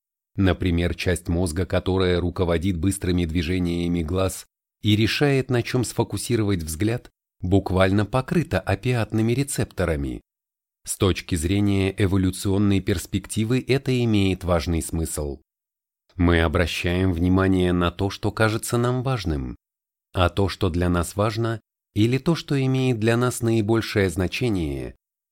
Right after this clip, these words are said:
быстро даёт о себе знать телу химическим способом, при помощи молекул эмоций. Мы прошли длинный путь эволюционного развития,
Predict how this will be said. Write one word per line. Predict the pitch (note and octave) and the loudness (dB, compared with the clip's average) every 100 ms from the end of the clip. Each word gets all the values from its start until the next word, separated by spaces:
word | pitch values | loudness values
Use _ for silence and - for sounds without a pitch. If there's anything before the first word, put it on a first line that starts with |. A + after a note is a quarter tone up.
| _ | _
быстро | F2 F#2+ G2 - F#2 | -2 2 2 0 -2
даёт | E2 F#2 B2 - | 0 0 -2 -2
о | A#2 | 0
себе | A2 A2+ A2 | 0 0 0
знать | G2 A2+ C#3 C#3 | 0 0 -2 -4
телу | D#3+ D3 B2+ | -4 -2 -2
химическим | - G2 F#2 G#2+ - A#2+ | 0 0 0 -4 -4 -4
способом, | - C#3 A#2+ F#2+ D#2 C#2 A#1+ - _ _ _ | -4 -4 -2 -2 -4 -6 -8 -14 _ _ _
при | D#3 D#3+ | -2 0
помощи | F3 D3+ B2+ - | 0 0 0 0
молекул | B2+ A2 A2 - F#2+ | 0 2 0 0 0
эмоций. | F2 D#2+ D#2 - C#2+ C2 _ _ _ _ _ _ _ | 0 0 -2 -6 -8 -10 _ _ _ _ _ _ _
Мы | F#2+ F2+ E2+ | 2 4 4
прошли | G2 F#2 - A2 A2+ | 2 -2 -2 0 0
длинный | G2 A2 A#2 A2+ G#2+ | 0 0 2 0 -2
путь | C3+ C#3 | -4 -4
эволюционного | B2+ A2+ A#2+ A2+ - A2 G#2+ A2+ A2+ B2 | -2 0 0 0 0 0 2 0 0 0
развития, | B2+ B2 B2 - D2+ C#2 C2 | 0 -2 -6 -6 -6 -4 -8